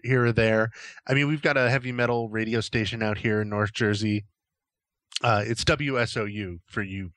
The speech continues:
New Jerseyans, uh, eighty-nine five. But, um, you know, I've heard them play on there. I, uh,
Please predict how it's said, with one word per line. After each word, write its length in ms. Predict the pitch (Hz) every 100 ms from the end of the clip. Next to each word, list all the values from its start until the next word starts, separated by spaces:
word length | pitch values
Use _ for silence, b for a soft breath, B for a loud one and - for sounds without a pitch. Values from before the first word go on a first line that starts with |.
| -
New 100 | 101
Jerseyans, 580 | 101 90 90 87 85 -
uh, 280 | 90 85 87 B B B _ -
eighty-nine 440 | 123 113 104 92
five. 400 | - 107 90 85 B B B B -
But, 260 | 147 139 - _ _ _ _
um, 500 | 147 135 123 120 117 - _ _ _ -
you 100 | 151
know, 120 | 120
I've 160 | 131 135
heard 220 | 160 147
them 160 | 151 139
play 240 | 143 135
on 180 | 123 120
there. 320 | 110 117 117 B B - -
I, 320 | 123 117 117
uh, 360 | 117 117 107